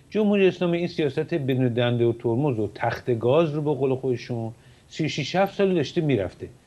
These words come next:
تا یه جا رسید که امنیت و بقای عربستان و یه سری کشور دیگه رو مورد تهدید قرار داد. اونا هم گفتن دیگه از این به بعد بسه. موقعی که عربستان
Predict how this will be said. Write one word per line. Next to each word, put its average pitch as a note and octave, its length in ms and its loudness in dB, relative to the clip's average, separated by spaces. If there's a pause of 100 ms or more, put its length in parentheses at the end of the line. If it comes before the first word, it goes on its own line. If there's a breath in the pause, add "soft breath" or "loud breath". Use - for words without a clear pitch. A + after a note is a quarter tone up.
(400 loud breath)
تا F#3+ 160 4
یه A3 60 4
جا A#3 120 4
رسید F#3 560 2
که A2 260 0 (320)
امنیت D#3 760 2 (180)
و A#2 240 4 (520 loud breath)
بقای D3+ 580 4
عربستان E3+ 720 2
و D3 240 -4
یه D3 100 -2
سری C#3 200 -6
کشور B2+ 440 0
دیگه A#2+ 220 -2
رو E3+ 260 0 (420)
مورد C3+ 220 0
تهدید D3+ 340 0
قرار G#2+ 300 -4
داد. G#2+ 180 -10 (240)
اونا D3 160 -4
هم E3 40 -2
گفتن E3 380 -2
دیگه C#3 340 2
از B2 200 -4
این A#2+ 100 -4
به A2+ 100 -2
بعد C#3+ 260 -2 (140)
بسه. C3 360 -2 (540 soft breath)
موقعی A2+ 220 -4
که C#3+ 100 -2
عربستان A2+ 580 0